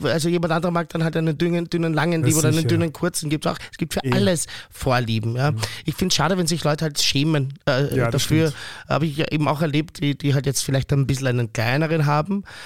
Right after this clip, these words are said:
Speaker 1: Aber das, also ich find's schade, dass die dann schon davon ausgehen, dass jemand vielleicht enttäuscht ist.
Speaker 2: Mhm.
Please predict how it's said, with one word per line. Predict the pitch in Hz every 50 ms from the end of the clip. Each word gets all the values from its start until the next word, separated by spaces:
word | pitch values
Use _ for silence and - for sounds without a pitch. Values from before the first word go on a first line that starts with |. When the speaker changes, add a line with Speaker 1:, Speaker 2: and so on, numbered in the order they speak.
| - - - _
Speaker 1:
Aber | - 135 131 120 135 135 131
das, | 123 135 131 123 - - -
also | - - - 147 -
ich | 147 147 139
find's | 131 127 - 180 170 - -
schade, | - - - - 180 180
dass | 165 151 -
die | - 175
dann | - 170 160
schon | 143 151 156
davon | 156 151 - 156 139
ausgehen, | - 127 165 175 - - 143 139 135
dass | 143 143 -
jemand | 143 143 139 127
vielleicht | 131 147 135 - -
enttäuscht | 143 131 - - - 117 139 135 - - 127
ist. | 123 120 131 110 123
Speaker 2:
Mhm. | 139 135 139 143 131